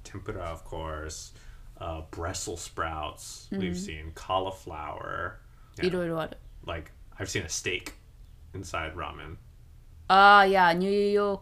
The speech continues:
Speaker 2: ク、あの、サンフランシスコだね。
Speaker 1: Oh, I, I mean, there was one near here. They called it the cowboy ramen.
Speaker 2: Oh. <laughs> Okay.まあ、いろいろある。まあ、これも、あの、寿司と同じ感覚で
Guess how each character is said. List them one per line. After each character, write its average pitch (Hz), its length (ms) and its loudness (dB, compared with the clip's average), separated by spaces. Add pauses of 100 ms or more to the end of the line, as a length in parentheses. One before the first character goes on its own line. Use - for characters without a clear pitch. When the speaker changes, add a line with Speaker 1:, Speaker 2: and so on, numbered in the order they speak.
Speaker 2:
ク、 - 80 0
あ - 20 2
の、 180 160 2
サ 214 140 2
ン 208 40 0
フ 220 100 -4
ラ 214 60 2
ン - 20 -8
シ 214 120 -8
ス - 60 -6
コ - 120 -8
だ - 120 -10
ね。 226 160 -10 (600)
Speaker 1:
Oh, 92 320 -6
I, 110 240 2 (180)
I 110 100 -4
mean, 135 120 -2
there 131 80 -2
was 147 200 -4
one 127 140 -2
near 113 180 -2
here. 101 400 -2
They 95 140 -4
called 113 200 -4
it 113 120 -10
the - 60 -14
cowboy 104 600 -2
ramen. 76 440 -10 (180)
Speaker 2:
Oh. 214 340 8
<laughs> - 40 -16 (1300)
Okay. 196 520 0 (360)
ま 208 100 4
あ、 - 20 8
い 220 60 8
ろ 269 140 10
い 269 60 10
ろ 262 240 4 (100)
あ 226 80 12
る。 180 180 0 (220)
ま 226 100 6
あ、 220 40 6
こ 262 100 4
れ 277 100 8
も、 269 280 6
あ 214 120 8
の、 196 320 4
寿 - 180 -2
司 262 180 0
と 196 180 4
同 185 120 6
じ 185 100 2
感 190 220 0
覚 190 240 2
で 175 340 4